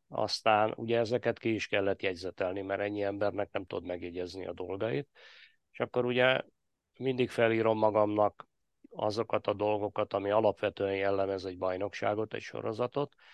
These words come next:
és akkor ehhez még meg kell nézni, hogy milyen újdonságok vannak. Akkor a bajnokság állása,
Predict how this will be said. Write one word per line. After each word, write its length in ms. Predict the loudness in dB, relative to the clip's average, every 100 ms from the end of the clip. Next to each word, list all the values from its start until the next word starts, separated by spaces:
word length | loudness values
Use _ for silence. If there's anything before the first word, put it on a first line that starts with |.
| -20 _ _
és 100 | -6
akkor 260 | -2 2
ehhez 280 | 2 4 2
még 160 | 0 0
meg 200 | 0 2
kell 180 | 2 2
nézni, 380 | 2 0 0
hogy 100 | -2
milyen 220 | 0 -2 -2
újdonságok 760 | -2 -2 -4 -4 -4 -4 -10 -12
vannak. 440 | -10 -8 -6 -8 -10
Akkor 280 | -18 -10 -10
a 40 |
bajnokság 720 | -6 -4 -2 -4 -4 -2 0
állása, 680 | 2 2 4 2 0 -4 -4